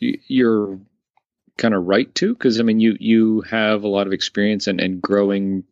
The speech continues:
Nugget like you have i-, is, is good experience, I think. But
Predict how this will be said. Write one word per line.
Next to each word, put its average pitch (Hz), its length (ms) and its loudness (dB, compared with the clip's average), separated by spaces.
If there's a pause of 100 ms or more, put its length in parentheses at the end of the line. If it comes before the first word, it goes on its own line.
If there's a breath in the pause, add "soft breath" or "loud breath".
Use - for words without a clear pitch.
(440)
Nugget 98 520 -2
like 98 200 -2
you 90 80 0
have 98 260 -2
i-, - 460 -2
is, 107 680 0
is 104 200 0
good 104 200 0
experience, 104 500 -2
I 143 60 0
think. 180 240 -4 (100)
But - 160 0